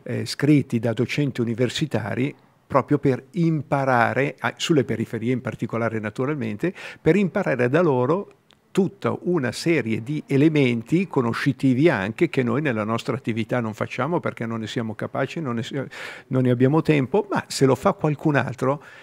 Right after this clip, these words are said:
eh, ritorniamo al tema del potere, no? L'informazione è potere, si dice, e l'informazione è potere, ma se tu la distribuisci è utile per tutta quanta la città. Allora questo qui è il primo, è il primo dato. Quindi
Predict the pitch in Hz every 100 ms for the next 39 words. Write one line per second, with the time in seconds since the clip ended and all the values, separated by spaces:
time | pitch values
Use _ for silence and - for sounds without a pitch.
0 | - - 143 156 151 160 139 165 165 127
1 | - 147 131 131 127 127 131 110 107 101
2 | - - - - 127 127 175 165 160 160
3 | 160 143 - 175 170 151 147 139 127 113
4 | 113 120 113 110 - 107 - - - -
5 | - 160 139 135 127 120 131 139 - 156
6 | 143 147 131 120 127 - 131 175 151 131
7 | 135 147 143 160 147 131 - 156 - -
8 | 139 131 123 131 117 120 - 127 117 -
9 | 113 113 110 107 104 - 104 - 135 127
10 | - 131 - 131 127 127 127 123 - 117
11 | 117 110 104 110 - 117 113 107 104 117
12 | - 143 117